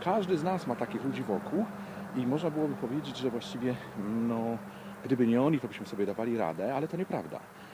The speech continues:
Właśnie oni są taką wielką motywacją. To właśnie <laughs> często dzięki tym małym dręczycielom jesteśmy w stanie zauważać pewne rzeczy, jesteśmy w stanie, mm, jakby koncentrować się dużo lepiej na czymś, co działa, co pracuje. Jesteśmy, mm, w stanie, mm,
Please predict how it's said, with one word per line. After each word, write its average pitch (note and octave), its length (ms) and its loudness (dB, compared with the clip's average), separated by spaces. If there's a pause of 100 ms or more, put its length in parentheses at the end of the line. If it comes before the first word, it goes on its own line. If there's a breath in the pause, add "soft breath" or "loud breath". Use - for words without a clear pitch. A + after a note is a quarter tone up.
(140 loud breath)
Właśnie A2+ 380 -2
oni F#3+ 140 2
są F2+ 200 -4
taką F#2 200 -4
wielką G2 240 -4
motywacją. G#2+ 520 -8 (220)
To G#2 80 -4
właśnie A#2 360 -4 (320 loud breath)
<laughs> G#2+ 300 -4
często D3 400 2
dzięki A2+ 280 0
tym G#2 240 -4
małym C3 200 2
dręczycielom A2+ 640 0
jesteśmy G2 300 -4
w - 60 -10
stanie A#2+ 380 -2 (380 loud breath)
zauważać G#2+ 560 -2
pewne F2+ 340 -2
rzeczy, F2+ 340 -4
jesteśmy A#2 480 -4
w - 40 -16
stanie, A2 320 -4 (480 loud breath)
mm, G2 120 -4
jakby G2 200 -2
koncentrować A2 720 -4
się G#2+ 80 -4
dużo G2+ 220 -6
lepiej A2 300 -2
na F#2+ 100 -2
czymś, A2 280 -6
co - 140 -6
działa, F2+ 360 -6
co - 140 -10
pracuje. G2 540 -4 (680 loud breath)
Jesteśmy, A2 600 -2 (120)
mm, G#2+ 140 -2 (180)
w - 60 -16
stanie, A2+ 460 -4 (220)
mm, G2+ 120 -2